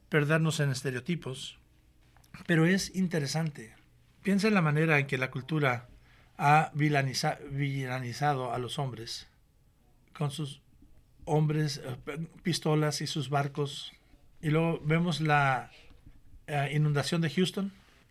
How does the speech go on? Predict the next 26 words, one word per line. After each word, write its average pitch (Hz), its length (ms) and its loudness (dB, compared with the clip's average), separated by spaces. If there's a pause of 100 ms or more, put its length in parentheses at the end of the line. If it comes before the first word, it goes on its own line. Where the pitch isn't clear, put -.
(200)
y 160 220 -6
hombres 151 380 2
con 139 420 0 (240)
pistolas 147 600 -2 (160)
y 135 440 -4 (640)
botes 160 520 0 (100)
se 147 220 -2
presentan 139 880 -4 (920)
y 160 80 0
los 156 160 4
villanos 156 420 0
de 151 140 2
repente 151 360 -2
fueron 143 420 -2
los 143 180 -4
héroes. 165 480 -6 (520)
Estoy 165 280 -2
tan 180 180 2
contento 175 380 0
que 151 80 -2
hayas 156 180 2
comprado 147 320 0
ese 156 140 2
barco, 143 360 -2 (640)
esa - 140 -4
lancha. 135 380 -4